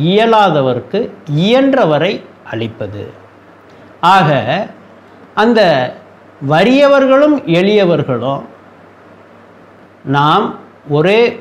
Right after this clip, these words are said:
குடும்பமாக சிந்தித்தோமானால் அவர்கள் வாழ்க்கை வளமாகும், நலமாகும். அந்த வகையில ஜனவரி ஒன்று உலக குடும்ப தினம் குறித்து அறிந்து கொண்டோம்,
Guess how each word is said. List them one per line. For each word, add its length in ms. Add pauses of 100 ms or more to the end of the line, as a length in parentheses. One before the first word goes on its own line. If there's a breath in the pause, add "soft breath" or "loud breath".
(120)
குடும்பமாக 560 (600)
சிந்தித்தோமானால் 960 (680)
அவர்கள் 440 (320)
வாழ்க்கை 520 (1000)
வளமாகும், 720 (400)
நலமாகும். 580 (680 loud breath)
அந்த 300
வகையில 420 (680)
ஜனவரி 540 (400)
ஒன்று 400 (440)
உலக 360 (180)
குடும்ப 320
தினம் 340
குறித்து 340 (360)
அறிந்து 320
கொண்டோம், 360